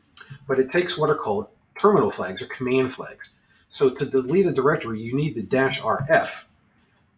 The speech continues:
The R is recursive, and the F means force. Just so you know what those terms mean,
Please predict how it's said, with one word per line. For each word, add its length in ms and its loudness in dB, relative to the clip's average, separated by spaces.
The 120 -4
R 240 8
is 540 4
recursive, 760 0
and 140 -8
the 140 -8
F 180 -6
means 460 -8
force. 520 -6
Just 160 -2
so 80 2
you 120 0
know 80 0
what 120 -2
those 160 0
terms 320 -8
mean, 260 -2